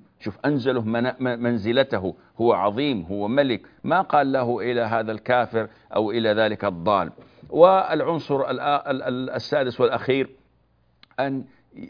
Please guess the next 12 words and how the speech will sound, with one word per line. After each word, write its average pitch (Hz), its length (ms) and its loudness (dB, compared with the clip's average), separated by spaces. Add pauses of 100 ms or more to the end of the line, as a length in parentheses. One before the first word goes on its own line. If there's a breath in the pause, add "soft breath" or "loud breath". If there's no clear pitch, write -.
(280)
يرفق 131 680 2 (500)
أو 120 160 2
أن، 120 100 2
أن، 120 280 -2
أن، 123 200 -2
أن 117 320 -4 (200)
يكون 113 480 -4 (100)
رفيقاً 120 920 -2 (100)
ليناً، 135 480 -2
فإن 127 280 -2
الله 120 400 -2 (260 soft breath)
رفيق 117 640 0